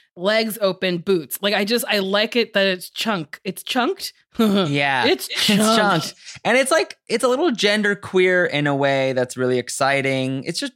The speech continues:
Speaker 2: I don't know, it's just drag and it's awesome. And
Speaker 1: Yeah.
Speaker 2: she has some beef with Mocha Diva.
Speaker 1: Mm-hmm.
Speaker 2: Some shit
Speaker 1: I like
Speaker 2: comes
Speaker 1: that
Speaker 2: up.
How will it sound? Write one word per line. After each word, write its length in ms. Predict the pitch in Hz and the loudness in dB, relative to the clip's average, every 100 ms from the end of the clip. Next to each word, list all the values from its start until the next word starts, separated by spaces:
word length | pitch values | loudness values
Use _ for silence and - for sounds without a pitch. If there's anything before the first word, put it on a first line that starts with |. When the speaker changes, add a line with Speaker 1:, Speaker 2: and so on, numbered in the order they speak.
| - | -6
Speaker 2:
I 40 | 233 | -4
don't 120 | 262 | -2
know, 140 | 262 | -2
it's 120 | 156 | -2
just 200 | 240 226 | -4 -8
drag 500 | - 180 202 165 123 | -4 -2 0 0 -2
and 80 | 127 | -4
it's 140 | 131 - | -6 -6
awesome. 640 | 120 135 170 - 135 123 123 | -4 -2 -2 -2 -2 0 -2
And 160 | 123 | -2
Speaker 1:
Yeah. 300 | 180 170 143 | -4 -4 -6
Speaker 2:
she 240 | - - 180 | -2 0 2
has 220 | 185 180 | 0 0
some 260 | 185 165 143 | 0 0 0
beef 460 | 143 156 220 - | 0 0 -2 -4
with 180 | 143 139 | -6 -2
Mocha 280 | 135 139 147 | -2 -2 -4
Diva. 760 | 127 131 143 175 208 226 226 | -4 -2 0 0 0 0 0
Speaker 1:
Mm-hmm. 500 | 220 208 208 214 220 | 0 2 0 2 2
Speaker 2:
Some 280 | 262 - 156 | 0 -4 -6
shit 200 | 156 - | -4 -2
Speaker 1:
I 40 | 262 | 0
like 140 | 330 | 0
Speaker 2:
comes 100 | 170 | 0
Speaker 1:
that 160 | 453 | 0
Speaker 2:
up. 120 | 185 | 0